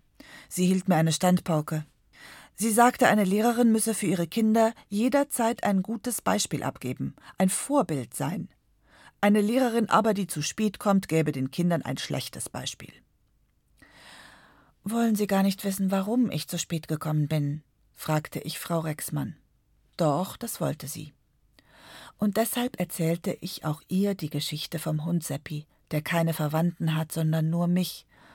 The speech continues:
und der ganz und gar darauf angewiesen ist, dass ich für ihn sorge.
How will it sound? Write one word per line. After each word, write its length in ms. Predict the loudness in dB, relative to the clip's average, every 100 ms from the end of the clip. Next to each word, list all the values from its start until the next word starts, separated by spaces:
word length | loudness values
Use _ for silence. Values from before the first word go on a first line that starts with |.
| -16 -6
und 140 | -2
der 120 | -2
ganz 340 | 2 4 4 2
und 180 | -4 0
gar 200 | 0 0
darauf 320 | -2 -4 0
angewiesen 580 | 2 2 2 -2 -2 -4
ist, 240 | -4 -4
dass 140 | -6
ich 200 | -6 -8
für 120 | -8 -4
ihn 160 | -2
sorge. 480 | 0 -2 -2 -8